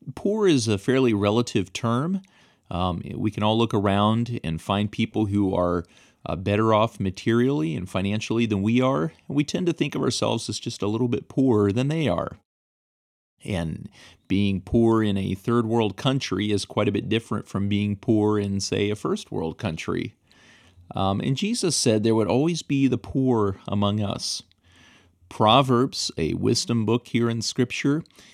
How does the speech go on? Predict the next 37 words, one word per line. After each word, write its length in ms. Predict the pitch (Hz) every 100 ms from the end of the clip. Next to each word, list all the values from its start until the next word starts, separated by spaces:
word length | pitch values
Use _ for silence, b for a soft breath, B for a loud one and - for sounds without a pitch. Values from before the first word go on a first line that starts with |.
| b b
um, 440 | - 90 90 90 87
gives 240 | 98 117 110
many 200 | 131 170
reasons 600 | 151 156 160 - 92 -
for 140 | 95
being 280 | 98 107 101
poor. 560 | - 113 104 87 - - _
And 140 | - 92
we 120 | 101
could 180 | - 92
list, 400 | 101 101 - 90
um, 420 | 90 87 87 85 b b b
probably 320 | 98 104 107
a, 60 | 101
quite 400 | - - 127 135
a 40 |
long 260 | 135 127 110
list 460 | 104 98 98 - -
of 120 | 104
reasons 440 | 104 107 92 90
for 160 | - 90
being 320 | 92 92 87
poor. 520 | - 90 90 87 95 - _ B B B B B B B B B
But 120 | 117
one 180 | 165 247
thing 220 | 233 220
we 120 | 170
should 320 | 160 - 185 151
note 400 | 127 110 120 -
is 160 | 113 101
that 180 | 104 -
Scripture 640 | - - 196 - - 107
gives 380 | 101 107 95 -
hope 640 | - - 170 160 120 - 117
to 140 | - 110
the 120 | 98
poor. 640 | - - 104 92 92 104